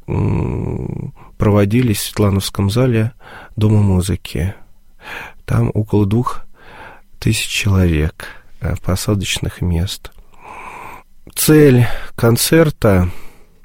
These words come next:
как я уже сказал, не поддержать друг друга, объединиться, чтобы единомыслие между нами было,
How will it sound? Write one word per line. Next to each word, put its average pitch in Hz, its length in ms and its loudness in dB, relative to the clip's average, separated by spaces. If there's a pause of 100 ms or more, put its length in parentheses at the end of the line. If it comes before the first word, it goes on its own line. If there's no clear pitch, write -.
(680)
как - 220 0
я 110 120 6
уже 104 160 4
сказал, 104 320 2
не 113 140 2 (300)
поддержать 120 840 2 (120)
друг 123 280 0
друга, 113 380 4
объединиться, 120 1000 2 (1300)
чтобы 107 720 4 (300)
единомыслие 117 1000 4
между 123 340 2
нами 113 380 2
было, 104 600 2